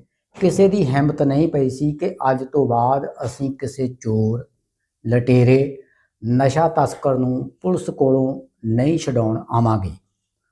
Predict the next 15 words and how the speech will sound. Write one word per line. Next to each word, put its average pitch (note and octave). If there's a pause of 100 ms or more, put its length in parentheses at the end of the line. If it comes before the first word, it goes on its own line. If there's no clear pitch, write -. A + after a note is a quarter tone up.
(300)
ਅਗਰ B2 (140)
ਅੱਜ B2
ਵੀ C#3 (120)
ਸਮੂਹਕ C#3
ਤੌਰ B2+
'ਤੇ B2+
ਇਹਨਾਂ C#3+
ਸਿਆਸੀ B2+
ਪਾਰਟੀਆਂ A#2+
ਦੇ A#2+
ਮੋਹਰੀ C3+ (720)
ਆਗੂਆਂ D3
ਦੀ E3
ਹਿੰਮਤ C#3+
ਹੋਵੇ A#2